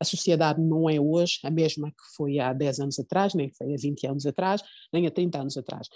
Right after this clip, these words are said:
E esta incapacidade de acompanhar essas mutações foi a que fez precisamente, que causou a degradação da, da, da credibilidade dos partidos de direita. É que se mantiveram muito, muito, muito, eh, aquém, muito para além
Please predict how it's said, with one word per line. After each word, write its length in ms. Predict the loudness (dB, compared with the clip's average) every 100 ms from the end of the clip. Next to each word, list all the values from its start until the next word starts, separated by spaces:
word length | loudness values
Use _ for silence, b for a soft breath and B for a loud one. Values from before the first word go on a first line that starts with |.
| B B
E 80 | 0
esta 220 | 0 -2
incapacidade 720 | -4 -4 -4 -4 -2 -2 -4
de 60 | -6
acompanhar 420 | -10 -10 -8 -8
essas 180 | -8 -8
mutações 540 | -8 -6 -4 -2 -4
foi 260 | -4 -2 0
a 60 | 0
que 100 | -4
fez 200 | -6 -6
precisamente, 760 | -10 -6 -4 -2 -4 -2 -2 -4
que 100 | 0
causou 300 | 0 2 2
a 20 |
degradação 760 | 0 0 -2 -2 -4 -4 -4 -6 b b b _
da, 480 | -4 -2 -2 -4 -6
da, 280 | -8 -8 -8
da 140 | -8
credibilidade 640 | -4 -2 -2 -2 0 0 -2
dos 120 | -6
partidos 380 | -10 -8 -8 -8
de 120 | -8
direita. 480 | -8 -8 -10 -12 -14 _ -12
É 80 | -10
que 80 |
se 100 | -2
mantiveram 480 | 0 2 2 0 -2
muito, 460 | 2 2 4 2 2
muito, 420 | -2 -4 0 -2 B B B B -4
muito, 720 | 0 0 0 -2 0 -2 -4
eh, 440 | -6 -8 -8 -8 -12 -16 -16 -4
aquém, 460 | -2 -2 2 4
muito 200 | 4 0 0
para 220 | 0 0
além 400 | -2 -2 -2 -4